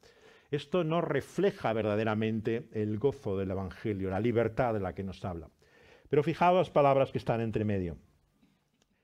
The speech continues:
"Aprended de mí, que soy manso y que soy humilde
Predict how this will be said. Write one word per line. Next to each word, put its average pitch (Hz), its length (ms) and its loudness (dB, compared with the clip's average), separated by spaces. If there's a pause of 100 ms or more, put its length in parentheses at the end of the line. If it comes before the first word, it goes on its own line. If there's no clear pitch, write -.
(220)
"Aprended 110 500 -2
de 104 120 -2
mí, 82 200 -6 (480)
que 92 80 -14
soy 107 240 -6
manso 90 460 -6 (640)
y 87 40 -20
que 73 120 -18
soy 92 240 -6
humilde 87 500 -8